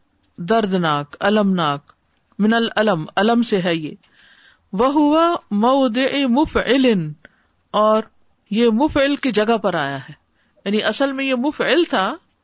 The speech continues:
لیکن علیم آیا ہے فعیل کے وزن پر، ٹھیک، بمعنی فاعل،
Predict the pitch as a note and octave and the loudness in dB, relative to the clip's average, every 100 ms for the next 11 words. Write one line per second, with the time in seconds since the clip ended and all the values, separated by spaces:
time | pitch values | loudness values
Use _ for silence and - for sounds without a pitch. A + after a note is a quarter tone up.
0 | _ _ _ _ _ _ G#3 A3 D4+ F#4 | _ _ _ _ _ _ -4 -2 -4 -6
1 | - _ _ _ _ - G#3+ A#3+ A#3+ F3+ | -12 _ _ _ _ -4 0 2 2 2
2 | D3+ C#3+ D3 D#3 _ _ G#3 G#3+ G#3 F#3+ | 0 -4 -8 -18 _ _ 0 2 0 0
3 | D#3+ D3 C#3+ - C#3 _ _ _ _ _ | 0 -2 -6 -8 -12 _ _ _ _ _
4 | _ _ _ _ _ - - _ _ _ | _ _ _ _ _ -20 -20 _ _ _
5 | _ _ G3+ G3+ G3 G3 - _ _ _ | _ _ -2 0 0 0 -4 _ _ _
6 | _ _ _ - E3+ D3 | _ _ _ -6 -6 -6